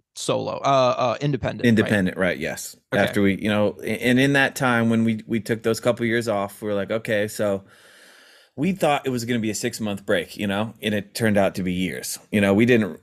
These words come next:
Speaker 2: plan for it to be a long hiatus. We just thought, "Hey, let's just go home." And, and we got really used to being at home.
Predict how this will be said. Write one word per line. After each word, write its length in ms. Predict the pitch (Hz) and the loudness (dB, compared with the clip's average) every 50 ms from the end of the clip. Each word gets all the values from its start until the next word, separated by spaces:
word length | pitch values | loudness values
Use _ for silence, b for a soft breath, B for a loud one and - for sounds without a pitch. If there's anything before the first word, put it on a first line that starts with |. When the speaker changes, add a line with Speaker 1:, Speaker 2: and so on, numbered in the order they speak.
| _ _ _ | _ _ _
Speaker 2:
plan 280 | - - 120 113 107 104 | -4 0 2 2 2 2
for 160 | 95 - 98 | 2 0 -2
it 80 | - - | -2 -2
to 80 | 107 | -2
be 100 | 98 101 | -2 0
a 60 | 98 95 | 0 2
long 200 | 92 90 90 92 | 0 0 -2 -4
hiatus. 380 | 95 90 90 90 92 95 - | -4 -2 -2 -2 -2 -4 -4
We 100 | 107 107 | -4 -2
just 160 | 104 101 - | -2 -2 0
thought, 220 | - 101 98 - - | 0 0 0 0 -2
"Hey, 120 | 113 110 | -4 -2
let's 220 | 107 110 117 117 127 | 0 0 0 0 -2
just 140 | 120 113 | -4 -2
go 160 | - 113 110 107 | 0 0 2 2
home." 260 | 107 107 107 107 107 | 2 0 0 0 -2
And, 200 | 98 92 92 - - _ _ _ - - - _ _ _ - | -4 -4 -6 -8 -14 _ _ _ -20 -20 -20 _ _ _ -4
and 80 | 127 127 | -2 -2
we 80 | 131 | 2
got 220 | 127 139 131 117 107 | 4 4 4 6 4
really 200 | 131 131 131 123 | 4 4 4 2
used 280 | 123 123 120 - - | 2 0 -2 -2 -2
to 320 | - 120 113 113 110 101 - _ _ _ _ _ _ _ _ _ _ _ _ _ _ _ _ - 95 | 2 2 2 2 2 -2 -6 _ _ _ _ _ _ _ _ _ _ _ _ _ _ _ _ -12 -8
being 260 | 113 113 117 113 113 | -4 -4 -2 -2 -2
at 100 | 110 - | -4 -6
home. 600 | 107 113 113 113 113 113 117 117 120 120 117 | -4 -4 -2 0 0 0 0 0 0 -2 -2